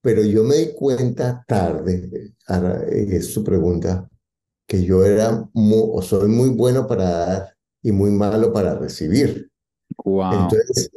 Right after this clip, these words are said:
Speaker 1: entonces, en realidad, no, para la gente cercana, co-, yo siempre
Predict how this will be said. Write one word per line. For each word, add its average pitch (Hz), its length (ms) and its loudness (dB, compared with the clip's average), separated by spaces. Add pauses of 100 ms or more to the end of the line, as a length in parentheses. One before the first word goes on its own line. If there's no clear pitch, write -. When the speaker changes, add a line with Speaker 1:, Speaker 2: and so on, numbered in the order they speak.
Speaker 1:
entonces, 110 680 2
en 98 120 0
realidad, 92 640 2 (1500)
no, 117 680 4 (340)
para 92 220 0
la 87 120 0
gente 107 340 0
cercana, 107 800 -2 (480)
co-, 113 260 2
yo 107 320 4
siempre 120 720 0